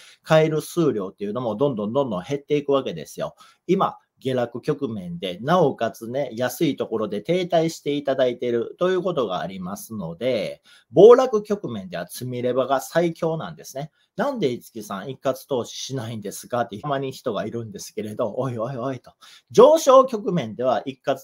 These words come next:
投資が最強です。ですけれども、下落局面ではね、どこまで落ちていくか分かりませんから、積みレバ、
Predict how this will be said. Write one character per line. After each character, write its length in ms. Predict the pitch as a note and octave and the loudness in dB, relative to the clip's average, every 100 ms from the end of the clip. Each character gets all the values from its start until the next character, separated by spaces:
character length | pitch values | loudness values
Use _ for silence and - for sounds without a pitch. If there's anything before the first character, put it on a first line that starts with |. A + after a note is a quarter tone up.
| - | -6
投 140 | A#2 | -6
資 140 | - | -4
が 100 | A2+ | -10
最 280 | G2+ G#2 F#2+ | -8 -8 -12
強 180 | - F2+ | -10 -12
で 160 | F2+ F#2 | -10 -12
す。 260 | F#2 E2+ _ - _ | -12 -12 _ -20 _
で 120 | E3+ | -2
す 120 | G#3 | -2
け 100 | - | -2
れ 100 | C#3+ | -2
ど 120 | A2 A#2+ | -2 -2
も、 220 | C3 A2+ | -2 -2
下 80 | C3+ | 0
落 300 | D3+ E3 F3 | 2 2 -2
局 240 | A3 A3+ | -2 -2
面 260 | G#3 C3 G#2 | -2 -2 -4
で 80 | F#2+ | 0
は 220 | B2 G2+ | 0 2
ね、 180 | G#2+ B2+ _ - | -4 -8 _ -2
ど 120 | D3+ | 2
こ 120 | F#3+ | 4
ま 120 | F#3+ | 4
で 100 | F#3+ | 2
落 140 | E3 E3 | -4 -8
ち 100 | - | -10
て 80 | |
い 60 | A#2+ | -10
く 100 | G#2+ | -8
か 140 | F#2+ | -6
分 120 | G2 A2+ | -4 -4
か 100 | A#2 | -6
り 80 | A2 | -6
ま 160 | G#2+ | -10
せ 200 | - A2+ | -10 -10
ん 100 | A2 | -8
か 120 | G#2+ | -2
ら、 180 | D3+ A#2+ | 0 0
積 220 | - A2+ | -6 -14
み 120 | A2 G#2+ | -14 -10
レ 100 | A2+ | -4
バ、 260 | B2 B2 | -2 -4